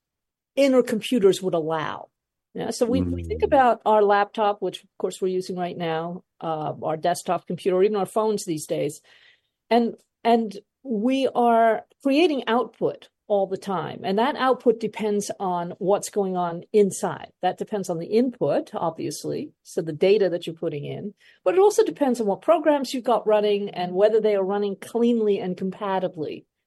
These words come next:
Speaker 1: with the rest of your system. And she was using this as an analogy to show how the person in the front of the room was not, for instance, able to make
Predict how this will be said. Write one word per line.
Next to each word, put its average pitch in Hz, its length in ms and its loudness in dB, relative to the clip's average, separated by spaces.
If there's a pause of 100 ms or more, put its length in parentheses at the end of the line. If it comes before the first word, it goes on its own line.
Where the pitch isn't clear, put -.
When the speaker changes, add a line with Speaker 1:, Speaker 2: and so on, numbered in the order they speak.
Speaker 1:
with 202 160 2
the 208 80 4
rest 165 240 2
of 175 80 -4
your 214 120 -2
system. - 420 -2 (920)
And 214 100 -4
she 330 140 -2
was 330 160 0
using 370 320 4
this 233 160 -2
as 233 120 -2
an 214 80 0
analogy 247 580 0
to 220 120 -8
show 190 580 0 (220)
how 226 180 0
the 233 80 4
person 226 360 0
in 196 60 -4
the 196 60 -4
front 202 240 -4
of - 40 -10
the 202 120 -4
room 214 280 0
was 190 200 -2
not, 214 600 0
for 202 120 -2
instance, 190 460 -8 (380)
able 226 340 4
to 226 160 0
make 214 320 4